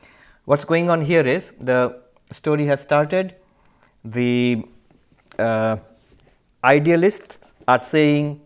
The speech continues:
"Oh, realists, there are no external objects. It's, everything is in your mind, like a dream.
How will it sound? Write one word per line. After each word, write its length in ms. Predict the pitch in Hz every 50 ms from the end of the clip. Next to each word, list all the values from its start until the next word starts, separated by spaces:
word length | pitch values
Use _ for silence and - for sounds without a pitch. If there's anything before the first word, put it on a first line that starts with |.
| _ _ _ _ _ _ _ _ _ _ _
"Oh, 280 | - 175 202 208 208 202
realists, 640 | 185 185 180 175 165 156 135 131 - - - - - -
there 220 | 110 135 147 156
are 80 | 165 165
no 280 | 156 156 160 175 190 196
external 640 | 185 175 185 - - 185 165 160 170 170 165 165 160
objects. 560 | 151 143 139 127 135 - - - - - - _ _ _ _ _ _ -
It's, 260 | 127 143 143 147 -
everything 500 | - 127 143 147 151 170 180 175 190 185
is 120 | 175 160 160
in 100 | 151 156
your 200 | 151 147 139 135
mind, 320 | 127 127 123 117 107 107
like 180 | 117 131 131 -
a 40 | 131
dream. 640 | 110 101 113 123 135 131 123 107 95 92 117 -